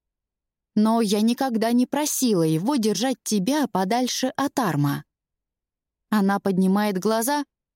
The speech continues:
в которых горит искренняя тревога за меня. «Лара, я всегда буду на твоей стороне. Ты — моя семья.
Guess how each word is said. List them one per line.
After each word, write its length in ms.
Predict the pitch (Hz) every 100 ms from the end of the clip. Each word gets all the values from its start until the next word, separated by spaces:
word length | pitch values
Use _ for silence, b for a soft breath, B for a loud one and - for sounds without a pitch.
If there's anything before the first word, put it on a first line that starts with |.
| _
в 20 |
которых 480 | 320 320 339 277 -
горит 500 | 269 262 262 262 - - _
искренняя 800 | - 240 240 - 247 233 226 220
тревога 580 | 208 220 196 214 214 196
за 120 | 180
меня. 440 | 175 165 160 143 143 _ _ _ _ _ _ _ _ _ -
«Лара, 460 | 247 214 170 147 147 _ _ _ _ _
я 280 | 208 190 208
всегда 600 | - - 208 175 208 220
буду 320 | 190 233 220
на 140 | 214
твоей 500 | 208 208 196 170 208
стороне. 640 | 233 - 214 196 170 143 - _ _ _ _ _ _ _
Ты — 360 | 247 277 190 -
моя 440 | - 214 202 208 233
семья. 560 | - 269 233 180 139